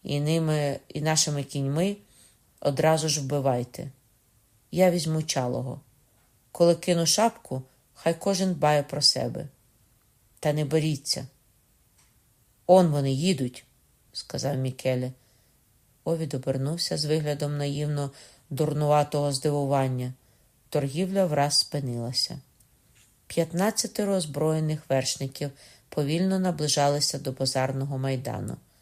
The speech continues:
Їм нелегко було пробратися через натовп, і якби не шпигуни, всі семеро розмовців могли б непомітно втекти, поки загальна увага була зосереджена на солдатах.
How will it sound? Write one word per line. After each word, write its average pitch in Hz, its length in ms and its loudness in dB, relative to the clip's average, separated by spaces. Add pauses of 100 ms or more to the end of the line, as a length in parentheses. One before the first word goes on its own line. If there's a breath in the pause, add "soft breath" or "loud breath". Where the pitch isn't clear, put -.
(680 soft breath)
Їм 196 240 0
нелегко 170 460 4
було 139 300 0
пробратися 139 840 0
через 139 360 -2
натовп, 135 500 -4 (1000 soft breath)
і 143 100 -4
якби 143 300 0
не 151 100 2
шпигуни, 151 680 -2
всі 180 220 -2
семеро 185 400 6
розмовців 160 600 2
могли 147 300 -2
б 156 80 -8
непомітно 147 600 -4
втекти, - 500 -8 (760 soft breath)
поки 147 300 -2
загальна 139 520 0
увага 175 400 2
була 143 320 0
зосереджена 135 800 -2
на 135 120 -2
солдатах. 127 760 -4